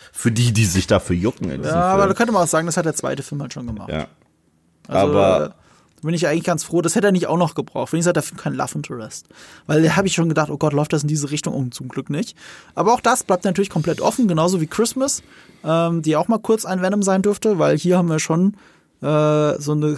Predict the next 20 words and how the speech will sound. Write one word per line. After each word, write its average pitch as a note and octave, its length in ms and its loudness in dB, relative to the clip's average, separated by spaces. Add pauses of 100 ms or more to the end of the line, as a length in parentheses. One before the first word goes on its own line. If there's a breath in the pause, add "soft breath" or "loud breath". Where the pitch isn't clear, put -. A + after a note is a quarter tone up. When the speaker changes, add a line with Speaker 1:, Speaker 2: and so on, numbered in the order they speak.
Speaker 2:
kleine, E3 420 0
also D#3 220 0
eine D3+ 100 0
Spider-Man E3 760 -2
No D#3+ 140 -4
Way D#3 120 0
Home E3+ 280 2
Vi-, E3 220 -4
Visierung D#3 600 0
ist D#3+ 140 -2
es - 140 -6
nicht, G3+ 220 0
aber E3 160 0
ein D#3+ 40 0
bisschen G3+ 200 0
wie E3 60 -2
bei F3+ 120 4
Shazam. D#3 480 -2 (720 soft breath)
Speaker 1:
Mhm. - 100 0
Speaker 2:
<laughs> - 20 -4